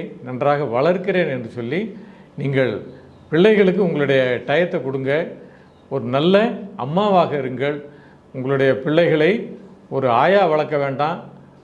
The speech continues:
அல்லது தாத்தா பாட்டி வளர்க்க வேண்டாம், நீங்க வளருங்க.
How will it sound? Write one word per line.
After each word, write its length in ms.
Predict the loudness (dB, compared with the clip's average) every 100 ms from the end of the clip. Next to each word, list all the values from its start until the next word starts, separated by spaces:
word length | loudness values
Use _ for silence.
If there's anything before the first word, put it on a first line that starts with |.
| -8
அல்லது 220 | -2 0
தாத்தா 360 | 2 2 2 0
பாட்டி 300 | 2 -2 -2
வளர்க்க 280 | -2 0 -2
வேண்டாம், 380 | -2 -2 -2 -4 -10 -20 -20 -20 -6
நீங்க 400 | 2 4 6 6
வளருங்க. 460 | 4 2 0 -4